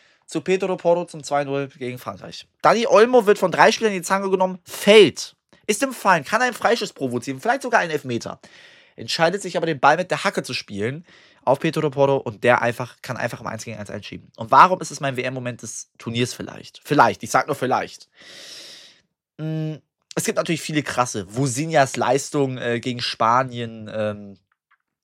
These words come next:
Vozinhas, äh, das Tor von Haiti gegen Marokko, äh, der sensationelle drei drei Ausgleich von Österreich gegen Algerien, das Aus von Deutschland.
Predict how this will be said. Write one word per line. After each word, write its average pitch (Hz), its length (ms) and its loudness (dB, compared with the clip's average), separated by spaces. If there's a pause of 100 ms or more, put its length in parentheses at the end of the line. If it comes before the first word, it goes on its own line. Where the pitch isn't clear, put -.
(140)
Vozinhas, 147 840 -2 (500)
äh, 143 320 6
das 135 220 2
Tor 160 340 8
von 147 300 0
Haiti 156 380 0
gegen 151 160 -2
Marokko, 143 680 4 (540)
äh, 120 280 2
der 143 160 4
sensationelle 165 680 4
drei 156 260 2
drei 156 220 6
Ausgleich 147 420 2
von 151 140 -4
Österreich 151 560 2
gegen 147 240 -6
Algerien, 143 720 0
das 139 180 2
Aus 202 300 4
von 185 180 -2
Deutschland. 165 720 2